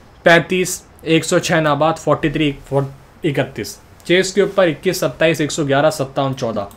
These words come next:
अच्छे नंबर्स हैं इनके। वेन्यू के ऊपर चौंतीस मैच के अंदर नौ सौ तीस रन्स है, सोलह कैचेस,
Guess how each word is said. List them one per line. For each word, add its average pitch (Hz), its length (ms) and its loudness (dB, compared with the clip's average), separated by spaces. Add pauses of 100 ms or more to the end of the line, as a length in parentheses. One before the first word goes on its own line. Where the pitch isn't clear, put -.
(100)
अच्छे 156 260 0
नंबर्स 156 400 0
हैं 170 60 -2
इनके। 165 340 2 (300)
वेन्यू 160 320 4
के 170 60 0
ऊपर 165 200 0
चौंतीस 147 460 0
मैच 147 180 -2
के 160 100 -2
अंदर 151 220 0 (320)
नौ 160 200 4
सौ 180 160 0
तीस 175 300 -2
रन्स 147 300 -2
है, 151 140 0 (240)
सोलह 208 380 6
कैचेस, 143 460 -4